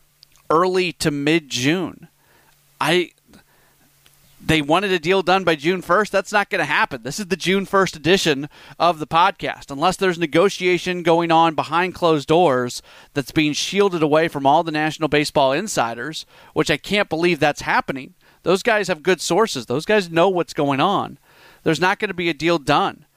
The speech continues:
And that makes the next three, four, five days incredibly important. If, if there, if we're doing this podcast next week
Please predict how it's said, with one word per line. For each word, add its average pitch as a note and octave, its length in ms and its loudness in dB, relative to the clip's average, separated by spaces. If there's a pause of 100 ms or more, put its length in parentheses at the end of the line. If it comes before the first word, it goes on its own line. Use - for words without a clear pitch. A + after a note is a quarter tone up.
(360)
And C3+ 420 -2 (460)
that D3+ 240 -2
makes F#3 260 -8
the E3+ 80 -6
next D#3 260 -4
three, D#3+ 220 -2
four, F#3 260 2
five D#3+ 340 0
days C#3+ 460 -4
incredibly D#3 760 -2
important. C#3 540 -2 (460)
If, - 320 -2 (180)
if - 200 -4
there, F#3 180 2
if F#3+ 160 -4
we're G3 140 4
doing B3 240 2
this G#3 160 2
podcast F3 640 0
next D#3 260 -4
week F3 360 -4